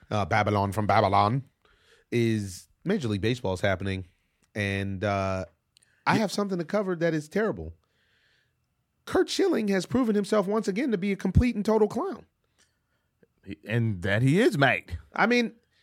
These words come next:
Speaker 2: He's
Speaker 1: Curt Schilling went on Breitbart, the notorious, you know, white supremacy, pro-white, uh,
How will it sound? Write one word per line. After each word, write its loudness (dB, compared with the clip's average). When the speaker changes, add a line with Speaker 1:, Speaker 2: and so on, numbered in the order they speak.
Speaker 2:
He's 0
Speaker 1:
Curt 6
Schilling 2
went 4
on 0
Breitbart, 2
the -4
notorious, 0
you -4
know, 0
white 0
supremacy, -4
pro-white, 2
uh, 0